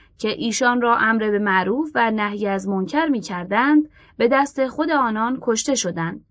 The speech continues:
و همچنین نصارا که آنها هم کم و بیش این راه را رفتند. و جملهٔ فبشرهم بعذابٍ علیم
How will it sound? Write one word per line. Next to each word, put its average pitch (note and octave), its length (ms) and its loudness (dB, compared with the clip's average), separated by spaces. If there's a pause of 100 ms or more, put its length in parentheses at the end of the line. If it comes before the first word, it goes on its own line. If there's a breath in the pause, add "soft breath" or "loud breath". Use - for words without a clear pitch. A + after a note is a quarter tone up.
(400)
و G3+ 140 0
همچنین G3+ 920 0 (220 soft breath)
نصارا A3 920 2 (260 soft breath)
که D#4 160 2 (140)
آنها C4 540 6
هم C#4 340 4 (100)
کم A3 240 4
و G3 80 0
بیش A3+ 440 -2
این D#4 200 6
راه B3 300 4
را A3+ 240 4
رفتند. A3 600 2 (640)
و D#4 160 6 (180)
جملهٔ C#4+ 640 2 (240 soft breath)
فبشرهم B3 960 2
بعذابٍ G#3 560 0
علیم G#3+ 640 0